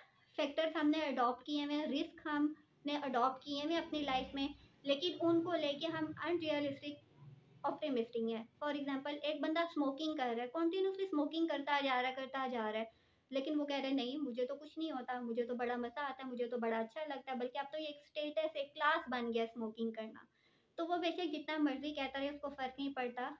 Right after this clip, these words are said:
लेकिन ये उसका unrealistic optimism है या rational नहीं है, उसकी perception negative है या perception जो है वो अनरियलिस्टिक है। क्योंकि smoking करेंगे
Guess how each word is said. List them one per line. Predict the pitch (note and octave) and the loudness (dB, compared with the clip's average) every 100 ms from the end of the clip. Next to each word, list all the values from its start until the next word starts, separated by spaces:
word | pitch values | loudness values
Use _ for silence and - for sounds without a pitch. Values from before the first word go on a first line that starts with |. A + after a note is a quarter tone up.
| - | -6
लेकिन | C4 C4 D4 E4 - _ _ | -4 -2 -2 -4 -6 _ _
ये | A#3 C#4+ | -2 0
उसका | D4 D4 D4 - C#4+ C#4+ D4 | 2 -2 -6 -2 -2 -2 -2
unrealistic | C#4+ D#4+ D4+ C4+ B3 B3 - C#4 C#4+ _ _ B3+ | -2 0 0 -2 0 -2 -2 -10 -10 _ _ -4
optimism | B3 C#4+ D4 C#4 C4 B3 A#3+ | -4 -2 -2 -2 -2 -4 -4
है | C4 C#4 _ - | -6 -10 _ -6
या | B3 C4+ C4+ | -2 0 0
rational | C4+ - - D#4 E4 - | 0 -2 -2 -2 -2 0
नहीं | C4+ C#4 C#4+ | 0 0 0
है, | A#3+ C4+ - | -2 -4 -8
उसकी | D4 D4 | -10 -8
perception | C#4+ C#4 C#4 C4+ - D4+ D#4 D#4 - _ _ _ | -4 -4 -4 -6 -6 -4 -4 -6 -12 _ _ _
negative | C4 B3 C4+ D4 C4 C4+ | 0 0 0 -2 -4 -4
है | A#3+ B3 | -2 -2
या | C#4+ | -2
perception | C#4+ C4+ C#4 B3 D#4 D#4 | -2 -2 -4 -6 -4 -2
जो | D4 | 0
है | C#4 | 0
वो | C#4 | 0
अनरियलिस्टिक | D#4 D4+ D#4+ D#4+ C#4 B3 A#3+ - B3 A3+ | -2 0 0 2 2 2 0 0 -6 -4
है। | G#3+ - _ _ _ _ _ - | -8 -10 _ _ _ _ _ 0
क्योंकि | E4 F4 F#4 F#4+ F#4+ - - | 2 2 0 -2 -4 -12 -2
smoking | C#4+ C4 D#4+ E4 | 0 0 0 0
करेंगे | D#4 C#4 D4+ E4+ F#4+ F#4+ | 0 0 2 2 0 -4